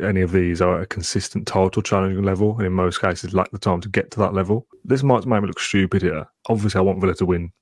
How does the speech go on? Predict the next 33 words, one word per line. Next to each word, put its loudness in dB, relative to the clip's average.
the -2
league, -6
right? 2
We 4
all 6
do. -2
Winning 4
the 0
Premier 0
League 2
would -2
be -2
madness. -2
I -2
want 2
us -2
to 0
win 4
it -2
year 4
after -4
year, 2
of -4
course. 2
Are, -2
are 2
we 4
disappointed 0
if 2
that's -2
not 2
the -2
level? 2